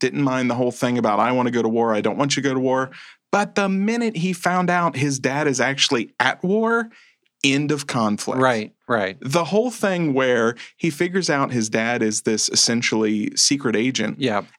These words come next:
Speaker 1: and he goes to work with him, and they run
Speaker 2: Yeah.
Speaker 1: their first mission. Loved it. See what
Speaker 2: Had
Speaker 1: they're
Speaker 2: the
Speaker 1: doing.
Speaker 2: same thought.
Speaker 1: But then all of a sudden, he comes out of that mission, he's like, "Well, I'm going to war now, Dad."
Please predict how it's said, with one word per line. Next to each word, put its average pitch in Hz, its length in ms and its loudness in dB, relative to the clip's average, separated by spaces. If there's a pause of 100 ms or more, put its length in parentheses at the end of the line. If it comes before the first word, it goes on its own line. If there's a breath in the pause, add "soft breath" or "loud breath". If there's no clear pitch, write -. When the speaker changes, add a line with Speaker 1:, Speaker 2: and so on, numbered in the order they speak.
Speaker 1:
and 131 100 2
he 123 60 -2
goes 139 300 0
to 139 80 2
work 117 260 0
with 110 160 -2
him, 107 240 0
and 123 120 0
they 117 80 0
run 113 180 2
Speaker 2:
Yeah. - 120 4
Speaker 1:
their 151 80 0
first 143 320 0
mission. 214 460 0 (320 loud breath)
Loved 190 320 2
it. - 180 -2
See - 220 0
what - 100 4
Speaker 2:
Had 151 120 4
Speaker 1:
they're 214 80 2
Speaker 2:
the 175 80 2
Speaker 1:
doing. 247 140 4
Speaker 2:
same 170 300 2
thought. 127 460 4
Speaker 1:
But 262 160 2
then 269 180 2
all 240 160 4
of 226 80 0
a 226 60 2
sudden, 220 640 0 (480)
he 208 500 0
comes 185 240 0
out 214 180 2
of 214 60 0
that 156 180 0
mission, 139 300 2
he's 123 180 0
like, 117 240 0
"Well, 107 220 2
I'm 131 220 4
going 127 260 0
to 117 40 0
war 117 320 2
now, 104 220 0
Dad." 98 480 -2